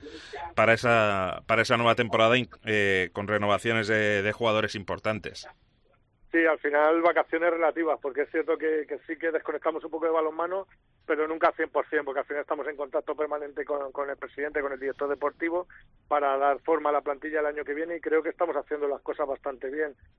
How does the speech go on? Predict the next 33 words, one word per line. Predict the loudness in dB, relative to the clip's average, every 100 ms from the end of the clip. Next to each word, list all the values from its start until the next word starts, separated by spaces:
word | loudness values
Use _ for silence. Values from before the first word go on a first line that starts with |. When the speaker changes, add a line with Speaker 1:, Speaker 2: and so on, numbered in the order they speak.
| _
Speaker 2:
Estamos | -6 0 0 2
asentando | 0 0 2 2 2
un |
poco | 2 2 4
gran | 4 2
parte | 2 0 2
del | 0
grupo | -2 -2
del | -2
año | -2 -2
pasado, | -2 0 -2 -2
para | -2 -6
no | -4
partir | -4 -4 -6
de | -10 -8
cero | -6 -6
de |
nuevo, | -4 -4 -6 -10 _ _ _ -6
y | -2 0
los | 0
fichajes | -2 -2 0 2
de | 2
refuerzos | 0 -2 -2 -2 -4
que | -2
estamos | -2 0
haciendo, | -2 -2 -4 -4
que | -6
se | -8
presentarán | -8 -8 -4 -4 -4
en |
las | -6
próximas | -6 -6 -6 -4
fechas, | -6 -4